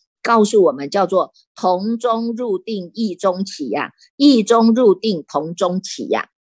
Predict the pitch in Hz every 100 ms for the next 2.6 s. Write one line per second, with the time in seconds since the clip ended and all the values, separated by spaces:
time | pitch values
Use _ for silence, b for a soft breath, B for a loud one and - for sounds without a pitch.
0 | _ 170 151 95 _ _ _ _ _ _
1 | _ _ _ _ _ _ _ 220 214 196
2 | 190 180 156 113 156 127